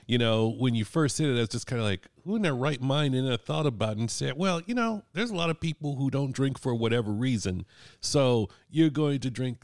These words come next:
you know, non-alcoholic drinks, you know, not so much a challenge, but it's just something that,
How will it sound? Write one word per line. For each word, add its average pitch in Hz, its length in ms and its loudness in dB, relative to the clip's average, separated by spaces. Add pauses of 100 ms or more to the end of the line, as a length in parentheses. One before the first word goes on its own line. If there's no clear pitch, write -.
you 135 100 4
know, 110 120 2
non-alcoholic 123 880 0
drinks, 104 480 -4
you 156 80 0
know, 113 240 2 (140)
not 240 200 -6
so 240 80 2
much 165 200 0
a - 40 -8
challenge, 175 600 2
but 139 200 2 (200)
it's 151 120 -2
just - 220 0
something 131 500 0
that, 98 280 -2